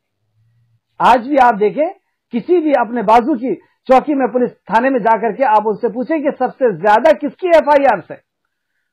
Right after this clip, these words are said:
वो बताएंगे मुसलमानों की है। सबसे ज्यादा चोरी ये कर रहे हैं, सबसे ज्यादा, अ, श-, शराब इनके पास है, सबसे ज्यादा नशे इनके पास है। ऐसी शर्म,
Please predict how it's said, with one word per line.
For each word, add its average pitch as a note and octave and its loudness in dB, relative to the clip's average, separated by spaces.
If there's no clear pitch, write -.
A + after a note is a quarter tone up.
वो D#3 -8
बताएंगे A#3+ 0
मुसलमानों G#3+ -4
की - -20
है। - -20
सबसे F#3 -6
ज्यादा A#3+ 2
चोरी A3+ -4
ये F#3 -4
कर D3 -14
रहे A#2+ -16
हैं, B2+ -20
सबसे G3 -8
ज्यादा, G#3+ 0
अ, F3+ 2
श-, - -20
शराब A3+ 4
इनके A3+ -4
पास G3 4
है, F3+ -10
सबसे F#3 -6
ज्यादा A#3+ 2
नशे B3+ -4
इनके B3 -8
पास E3 -8
है। - -20
ऐसी D4 2
शर्म, C#4 0